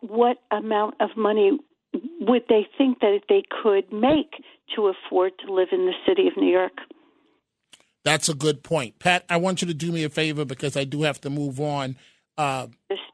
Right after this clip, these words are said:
Speaker 2: people
Speaker 1: Thank
Speaker 2: like
Speaker 1: you.
Speaker 2: you, wait, Pat, hold on one second. People like you have made America great. Don't you ever forget that. You hang in there. You hang in there and hold your head high, even though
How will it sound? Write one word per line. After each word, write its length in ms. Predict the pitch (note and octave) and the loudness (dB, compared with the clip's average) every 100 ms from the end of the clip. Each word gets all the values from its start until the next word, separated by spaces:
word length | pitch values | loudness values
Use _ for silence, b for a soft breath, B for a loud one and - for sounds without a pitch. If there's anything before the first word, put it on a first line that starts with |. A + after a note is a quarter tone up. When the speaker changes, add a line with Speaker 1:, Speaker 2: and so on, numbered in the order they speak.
| - | -2
Speaker 2:
people 380 | G3+ G#3 A3+ G#3+ | -2 0 4 4
Speaker 1:
Thank 80 | G3 | 4
Speaker 2:
like 200 | F3+ G3+ | 2 0
Speaker 1:
you. 60 | |
Speaker 2:
you, 280 | F3+ F3 D3+ | 2 2 2
wait, 300 | D3+ F#3+ A#3+ | 0 0 0
Pat, 300 | - F3+ F#3+ | 0 0 0
hold 220 | D3 E3 F#3 | -2 -2 0
on 200 | F#3 F3+ | 0 0
one 160 | E3 | -2
second. 380 | D3+ C#3+ C3+ C3 | -2 -4 -4 -10
People 440 | - F3+ E3+ A#3+ A3 | -6 -6 -4 -2 0
like 300 | E3+ D#3+ D#3+ | 0 0 -2
you 400 | D#3+ C3+ B2+ C#3+ _ _ _ D#3+ | -4 -4 -8 -14 _ _ _ 0
have 180 | D#3+ | 0
made 260 | D#3 E3 D#3+ | 2 0 0
America 480 | D3 D#3 D#3+ D3+ D#3+ | 0 0 0 -2 -6
great. 460 | C#3 D3+ D3+ - | -4 -4 -4 -6
Don't 340 | - D#3+ E3 - | -4 -4 -2 -2
you 160 | G3+ G3 | -2 2
ever 260 | F3 F3 | 0 0
forget 460 | D3+ D#3 D#3 C#3+ - | -4 -4 -2 -2 -2
that. 320 | A#2+ G#2 - _ _ _ B2 | -8 -8 -14 _ _ _ -6
You 240 | D#3 G3+ | 2 6
hang 240 | G#3 A3+ | 6 4
in 200 | A#3 A#3 | 4 4
there. 360 | G3 C3 B2 C#3 _ - | 2 -2 -6 -12 _ -6
You 240 | D3+ F#3+ | 0 2
hang 240 | G3 G#3 | 2 2
in 200 | G#3+ G#3 E3+ | 2 2 2
there 300 | C3+ C3 - | 0 -4 -6
and 180 | C#3+ C#3+ | -6 -2
hold 340 | D3 E3+ D#3 | 0 0 2
your 180 | F#3+ F#3 | 2 4
head 240 | F3 G3 D#3+ | 2 2 2
high, 540 | F3 D#3 A2+ A#2 A#2+ _ _ _ _ - | 2 2 2 -4 -14 _ _ _ _ 0
even 460 | F#3 A3 A3+ A3 E3+ | 4 6 6 4 6
though 560 | F#3+ E3+ D#3+ D#3+ - | 4 6 4 0 -4